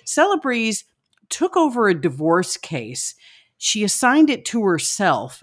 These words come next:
after the original judge, Tonya Jones, recused herself. After taking on the case, Celebrezzi then approved three hundred thousand dollars in fees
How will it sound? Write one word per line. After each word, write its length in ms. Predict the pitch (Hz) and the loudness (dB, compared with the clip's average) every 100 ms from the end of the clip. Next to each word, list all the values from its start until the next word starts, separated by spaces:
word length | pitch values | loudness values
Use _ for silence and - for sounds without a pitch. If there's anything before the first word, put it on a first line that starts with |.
| - | -4
after 320 | 151 160 175 | -2 -2 -4
the 200 | 147 151 | -2 -4
original 560 | 139 175 254 277 233 175 | -2 -2 0 2 2 0
judge, 400 | 165 151 135 - | 0 0 -2 -6
Tonya 500 | - 170 185 170 143 | -2 2 4 2 0
Jones, 460 | 147 156 147 135 | 0 2 0 -2
recused 600 | 131 135 - 185 180 147 | -6 -10 -6 -4 -2 -4
herself. 540 | 151 131 - 117 110 - - - - - - | -8 -6 -6 -6 -8 -14 -20 -20 -20 -16 2
After 460 | 175 226 - 226 | 4 4 2 0
taking 520 | 202 - 160 170 240 247 | 0 -4 -4 -2 -2 2
on 100 | 302 | 2
the 80 | |
case, 400 | 339 247 185 196 | 2 2 2 0
Celebrezzi 640 | - 190 170 180 170 151 127 | 0 -2 0 2 2 2 0
then 200 | 160 269 | 0 0
approved 440 | - 196 185 170 | 0 0 -2 -2
three 260 | - 208 262 | -6 -2 0
hundred 300 | 254 180 - | 0 0 -2
thousand 560 | - 170 226 254 247 | 0 2 2 2 0
dollars 400 | 214 208 214 175 | 2 4 4 2
in 100 | 175 | 2
fees 720 | 156 - 247 247 160 151 156 | 0 -4 -4 -2 0 0 -2